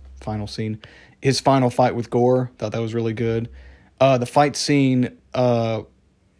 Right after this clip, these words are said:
on, uh, um, how do you pronounce the name? Uh, Omn-, let's see. I'm probably gonna butcher this. Omnipus-, it's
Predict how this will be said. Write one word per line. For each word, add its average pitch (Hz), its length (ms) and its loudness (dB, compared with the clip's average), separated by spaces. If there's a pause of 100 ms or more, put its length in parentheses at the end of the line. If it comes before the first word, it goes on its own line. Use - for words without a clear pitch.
on, 123 400 2
uh, 113 320 -2 (320)
um, 117 300 0 (340)
how - 140 -10
do 139 80 -4
you 151 40 -8
pronounce - 360 -10
the 139 60 -6
name? 127 220 -4 (580)
Uh, 113 440 2 (160)
Omn-, 123 400 2 (400)
let's 117 180 -6
see. 104 220 -8 (1160)
I'm - 60 -16
probably 113 240 -2
gonna 110 120 -6
butcher 107 280 -8
this. 110 240 -6 (1120)
Omnipus-, 117 1000 -2 (540)
it's 120 220 -6